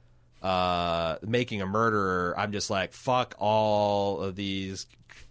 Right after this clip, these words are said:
cops in this county and this pers-,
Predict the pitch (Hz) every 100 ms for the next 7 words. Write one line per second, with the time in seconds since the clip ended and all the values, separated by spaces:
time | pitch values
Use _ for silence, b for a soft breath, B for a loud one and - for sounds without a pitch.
0 | - 113 98 101 110 98 98 - 107 101
1 | 101 98 95 90 95 - _ - - 117
2 | 107